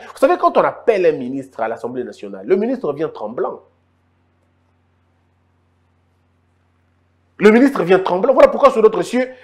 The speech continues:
quand le, le Parlement invite un ministre, il préfère démissionner. S'il sait qu'il y a beaucoup d'erreurs, il préfère démissionner.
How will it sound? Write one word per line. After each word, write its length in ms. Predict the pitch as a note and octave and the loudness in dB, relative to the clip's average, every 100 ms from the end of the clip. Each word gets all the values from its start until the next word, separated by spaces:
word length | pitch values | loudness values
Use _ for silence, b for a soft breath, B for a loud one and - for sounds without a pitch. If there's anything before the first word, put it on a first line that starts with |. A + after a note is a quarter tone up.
| B | B
quand 100 | C#4 | 6
le, 140 | B3 F3+ | 8 8
le 260 | F3 F3+ | 6 6
Parlement 520 | A3+ G3+ G#3 B3+ C#4+ B B | 6 8 8 6 2 B B
invite 420 | G#3+ G#3 B3 C#4+ C4 | 4 6 4 6 6
un 100 | G#3 | 6
ministre, 360 | G#3 D4 - | 4 0 0
il 80 | A#3 | 2
préfère 280 | B3+ - C4+ | 2 6 6
démissionner. 640 | G3+ G3 - D#4 F#4 - - _ _ _ | 6 -2 -2 0 0 -4 -20 _ _ _
S'il 260 | - F4+ D4 | 2 4 6
sait 160 | D#4 - | 2 4
qu'il 120 | C#4 | 4
y 20 | |
a 40 | |
beaucoup 220 | A3+ A3 A#3 | 6 4 6
d'erreurs, 180 | A#3+ | 8
il 60 | A#3+ | 8
préfère 300 | A#3+ - B3 | 6 4 4
démissionner. 680 | A3 G#3+ - G#3 F#3 - | 4 -2 -2 -2 -2 -4